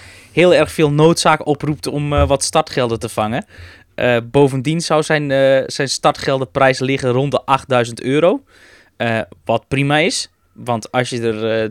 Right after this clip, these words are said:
tien rijdt, dan is dat toch al, eh, gauw een heel, eh, dikke nieuwe auto die je,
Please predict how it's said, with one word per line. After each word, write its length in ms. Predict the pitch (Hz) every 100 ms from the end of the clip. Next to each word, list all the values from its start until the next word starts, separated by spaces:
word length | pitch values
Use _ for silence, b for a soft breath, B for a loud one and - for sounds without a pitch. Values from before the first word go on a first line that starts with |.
| -
tien 260 | 160 143
rijdt, 220 | 120 123 110
dan 120 | 113
is 100 | 110
dat 140 | 110
toch 180 | 135 123
al, 220 | 117 113
eh, 140 | 107 107
gauw 280 | 127 123
een 60 | 117
heel, 320 | 120 120 117
eh, 120 | 110 107
dikke 260 | 123 120
nieuwe 200 | 113 110
auto 380 | 98 123 143 170
die 240 | 180 170 160
je, 140 | 156